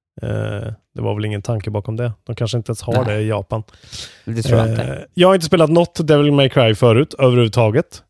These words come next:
Speaker 1: Eh, jag har ingen koll på någonting i hela serien. Jag har ju dock spelat, eh, Bayonetta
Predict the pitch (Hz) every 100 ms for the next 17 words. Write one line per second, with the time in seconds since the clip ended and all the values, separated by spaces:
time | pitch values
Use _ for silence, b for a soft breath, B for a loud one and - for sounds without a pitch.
0 | _ 131 113 113 120 139 - 226 175 170
1 | 170 165 143 160 143 135 131 147 135 127
2 | 135 127 151 B B - 156 156 143 -
3 | - 175 120 110 113 _ - 117 113 113
4 | 139 143 131 - - 156